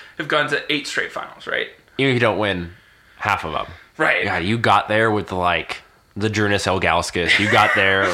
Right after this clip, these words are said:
Speaker 1: <laughs>
Speaker 2: with, like, Mario Chalmers.
Speaker 1: Yeah.
Speaker 2: You, you got there with Matthew Dellavedova.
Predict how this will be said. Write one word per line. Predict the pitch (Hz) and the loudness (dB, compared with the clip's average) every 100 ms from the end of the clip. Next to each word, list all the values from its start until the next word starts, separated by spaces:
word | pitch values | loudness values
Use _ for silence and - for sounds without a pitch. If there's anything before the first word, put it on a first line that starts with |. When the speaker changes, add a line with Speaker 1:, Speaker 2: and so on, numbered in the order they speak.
| 98 | -2
Speaker 1:
<laughs> | 95 | -2
Speaker 2:
with, | 104 92 | -2 2
like, | 98 95 - - | 0 0 -4 -4
Mario | 101 98 95 95 95 | 0 2 4 2 0
Chalmers. | 95 82 85 85 87 90 | 2 2 2 0 0 -2
Speaker 1:
Yeah. | 170 190 170 135 - | 2 4 4 2 0
Speaker 2:
You, | 110 - 170 | -4 0 2
you | 139 147 | 4 4
got | 139 127 | 4 4
there | 127 120 | 4 4
with | 107 | 4
Matthew | 98 95 101 | 2 0 -2
Dellavedova. | 92 90 92 85 85 80 76 | 0 0 -2 -2 -2 -2 -4